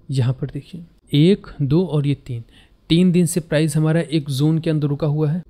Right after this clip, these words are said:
यहाँ पर देखिए एक, दो, ये एक हमारी कैंडल, इसके बाद में एक और दो, ये दोनों कैंडल्स हमारे जोन के अंदर रुकी हुई हैं। एक, दो और ये तीन, यहाँ पर देखो प्राइस ने वॉल्यूम्स के ब्रेकआउट कर दिए, but प्राइस का ब्रेकआउट नहीं हुआ है,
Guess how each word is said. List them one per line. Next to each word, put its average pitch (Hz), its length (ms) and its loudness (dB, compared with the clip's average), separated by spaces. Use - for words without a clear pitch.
यहाँ 123 220 0
पर - 120 -8
देखिए - 320 -14
एक, 165 280 0
दो, 127 320 -8
ये 139 280 2
एक 156 180 4
हमारी 156 240 4
कैंडल, 165 300 0
इसके - 200 -6
बाद 156 100 0
में 160 120 -2
एक 165 380 0
और 156 200 -2
दो, 127 220 -2
ये 135 100 0
दोनों 135 260 2
कैंडल्स 147 380 -4
हमारे 147 180 0
जोन 139 180 2
के 143 120 -4
अंदर 139 140 -2
रुकी 143 200 -4
हुई 147 200 0
हैं। 160 120 -4
एक, 196 380 4
दो 151 280 2
और 160 200 2
ये 160 120 4
तीन, 143 300 0
यहाँ 147 240 6
पर 202 140 4
देखो 185 240 4
प्राइस 156 400 0
ने 214 200 4
वॉल्यूम्स 143 520 4
के 202 100 2
ब्रेकआउट 175 420 2
कर 165 160 2
दिए, 131 200 0
but 131 300 -2
प्राइस 151 320 0
का 175 140 0
ब्रेकआउट 139 420 0
नहीं 156 180 2
हुआ 135 220 -2
है, 120 100 -6